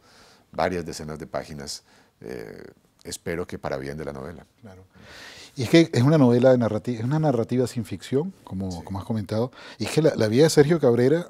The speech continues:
Speaker 2: tiene unas relaciones complicadas con la, con la ficción, es decir, su vida, eh,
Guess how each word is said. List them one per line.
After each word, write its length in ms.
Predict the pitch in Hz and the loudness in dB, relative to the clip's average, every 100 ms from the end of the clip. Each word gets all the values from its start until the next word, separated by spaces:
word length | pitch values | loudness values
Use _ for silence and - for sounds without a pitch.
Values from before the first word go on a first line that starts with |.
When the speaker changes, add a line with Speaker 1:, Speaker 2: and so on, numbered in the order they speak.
| - | -2
Speaker 2:
tiene 200 | 127 131 | 2 2
unas 220 | 151 143 | 2 0
relaciones 500 | 135 110 - 117 143 | 0 -2 -4 -6 -4
complicadas 640 | 135 120 95 90 135 143 | -4 -4 -8 -6 -4 -4
con 140 | - 104 | -4 -6
la, 420 | 95 90 80 - | -6 -10 -14 -14
con 180 | - 104 | -8 -6
la 100 | 101 | -6
ficción, 500 | 95 101 - 120 135 - - | -8 -10 -4 -4 -4 -10 -12
es 60 | |
decir, 220 | 139 127 | -2 -2
su 180 | - 117 | 0 0
vida, 400 | 123 143 143 143 - - - - - _ - | 4 6 6 2 -4 -20 -20 -20 -20 _ -2
eh, 840 | 127 120 117 113 107 107 104 101 | 2 4 4 2 2 0 -2 -4